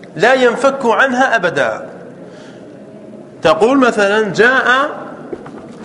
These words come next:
الذي"، مع أن الذي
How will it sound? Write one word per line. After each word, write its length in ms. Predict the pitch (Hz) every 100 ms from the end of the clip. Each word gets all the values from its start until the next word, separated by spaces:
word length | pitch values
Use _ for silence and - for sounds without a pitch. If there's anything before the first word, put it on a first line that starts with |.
| 202
الذي"، 480 | 226 190 143 113 98 - - - - - - - - - - - - - - - - - - -
مع 300 | 151 185 240
أن 160 | 277 277
الذي 520 | 240 233 269 320